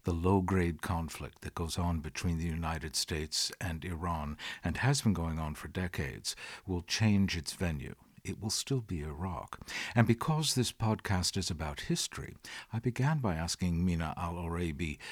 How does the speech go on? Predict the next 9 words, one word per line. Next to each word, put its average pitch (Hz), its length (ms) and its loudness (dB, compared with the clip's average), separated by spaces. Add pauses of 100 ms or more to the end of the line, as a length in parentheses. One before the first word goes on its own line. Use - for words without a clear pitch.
(160)
to 98 300 2
put 156 220 0
the - 60 2
current 131 400 4
situation 80 840 -4
into 110 400 0
its 69 160 -6
historical 80 800 -6
context. - 800 -8